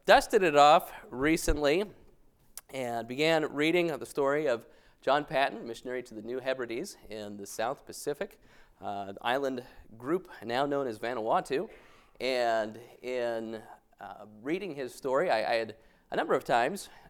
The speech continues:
had been impacted by the story of, uh, Patton's parting with his father, and maybe you've,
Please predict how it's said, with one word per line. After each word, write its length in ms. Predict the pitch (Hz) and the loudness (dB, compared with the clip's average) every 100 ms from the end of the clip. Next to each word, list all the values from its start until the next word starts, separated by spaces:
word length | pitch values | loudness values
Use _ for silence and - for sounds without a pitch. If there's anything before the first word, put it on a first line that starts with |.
| - - | -20 -16
had 160 | 113 117 | -10 -6
been 100 | 120 | -4
impacted 500 | 147 147 123 131 131 | -2 2 2 0 0
by 380 | 117 117 117 | 4 4 2
the 400 | 113 107 110 107 | -2 -6 -6 -6
story 480 | 107 - 131 131 127 | -8 -4 0 2 2
of, 180 | 110 107 - - _ _ | 0 -2 -8 -20 _ _
uh, 100 | - | -12
Patton's 680 | - 156 139 117 123 113 - - - | -8 -2 -2 -2 -6 -10 -12 -16 -12
parting 400 | - 170 170 170 | 0 2 2 0
with 160 | 135 120 | -4 -6
his 160 | 101 | -8
father, 340 | - 175 170 156 | 0 2 2 -2
and 100 | 117 | -6
maybe 220 | 113 113 | -8 -10
you've, 300 | 113 110 | -10 -10